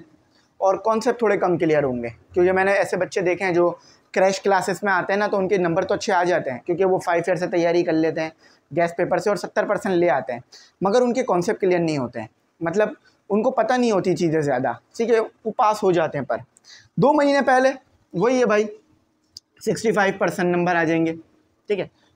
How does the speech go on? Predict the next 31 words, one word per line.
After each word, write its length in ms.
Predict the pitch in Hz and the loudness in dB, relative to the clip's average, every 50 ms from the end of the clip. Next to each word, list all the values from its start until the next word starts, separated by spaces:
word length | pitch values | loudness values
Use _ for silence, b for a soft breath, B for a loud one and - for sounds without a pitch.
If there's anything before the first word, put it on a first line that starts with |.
| _ - | _ -4
और 340 | - 180 170 226 226 180 175 - | 0 2 2 4 2 0 2 4
एक 180 | 220 233 233 | 2 2 4
महीना 260 | 233 226 226 220 220 208 | 0 0 0 0 0 0
पहले 280 | 220 208 202 208 208 | 0 2 2 2 2
तो 80 | - 214 | 0 0
भाई 140 | 180 180 185 | 0 2 2
वही 160 | 180 185 175 | 2 0 0
साठ 320 | 175 170 135 151 143 - | -2 -2 -4 -4 -4 -4
परसेंट 320 | 170 165 165 - 165 160 156 | -6 -6 -6 -4 -6 -4 -4
के 80 | 156 | -2
नंबर 280 | 151 143 143 160 165 170 | -2 -2 0 2 2 2
हैं, 180 | 170 170 - - - | 0 -4 -8 -12 -8
बीस 360 | 170 156 202 208 196 170 208 | -4 0 0 0 0 2 0
और 120 | 196 180 | 2 2
एक, 180 | 185 175 - - - 180 | 0 0 -4 -8 -6 -2
बीस 240 | 165 185 202 190 196 | 0 0 0 0 0
और 100 | 190 170 | -2 -2
तीस 180 | 165 190 180 165 | 0 0 0 2
दिन 140 | 175 180 | 0 -2
में 100 | 185 180 170 | -2 -2 -2
क्या 140 | 180 170 151 | -2 -2 -2
फ़र्क 220 | - 131 123 113 | -2 -4 -6 -4
हो 80 | 117 110 | -6 -6
गया, 220 | 101 98 98 - _ b b b b b b b _ - - | -6 -6 -8 -10 _ b b b b b b b _ -6 -4
ठीक 100 | 208 208 | -4 -4
है। 120 | 170 - _ _ _ _ _ - | -4 -8 _ _ _ _ _ 0
तो 80 | 208 190 | 2 4
वही 200 | 196 214 226 220 | 4 4 4 2
साठ 300 | 214 196 175 165 - - | 2 2 0 0 0 0
परसेंट। 320 | 147 - - 143 135 135 | -4 -4 -4 -6 -8 -4
तो 280 | - 226 240 254 262 | 2 2 4 4 4